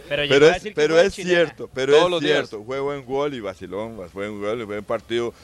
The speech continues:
Speaker 1: No, no era una mejenguilla simple, era una mejenguita bonita, bien organizada, de fútbol nueve, y fue la inauguración de la cancha. E incluso, eh, le cuento así, en algún momento se mo-, manejó la posibilidad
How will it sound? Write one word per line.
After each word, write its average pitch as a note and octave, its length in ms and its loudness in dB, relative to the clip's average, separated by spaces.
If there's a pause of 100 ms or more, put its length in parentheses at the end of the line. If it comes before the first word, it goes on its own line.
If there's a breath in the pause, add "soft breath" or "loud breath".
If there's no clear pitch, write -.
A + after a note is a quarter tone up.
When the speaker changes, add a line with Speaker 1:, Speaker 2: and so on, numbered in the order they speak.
(120)
Speaker 1:
No, A#2+ 160 -4
no B2 180 0
era C#3+ 160 4
una D3+ 160 0
mejenguilla C#3 400 -2
simple, C#3+ 380 -6
era G2+ 160 -4
una A#2 100 -6
mejenguita A#2 320 -8
bonita, G#2+ 340 -6
bien G2+ 180 -8
organizada, A2+ 640 -4 (440 soft breath)
de F2+ 200 -10
fútbol A2 340 -6 (140)
nueve, A#2 440 2
y A2+ 80 -2
fue G#2+ 180 4
la A#2+ 120 4
inauguración G#2+ 500 0
de A2+ 80 0
la G#2+ 100 2
cancha. A2+ 420 -4 (300 soft breath)
E G#2 60 -4
incluso, C#3 680 -2
eh, E2+ 60 -4
le F2 140 -4
cuento B2+ 320 2
así, C3 280 0 (200 loud breath)
en G#2+ 100 -6
algún A2 220 -2
momento C3+ 440 -2
se B2 220 0
mo-, G#2+ 220 -4
manejó G#2+ 520 0
la D3 100 6
posibilidad C#3 680 0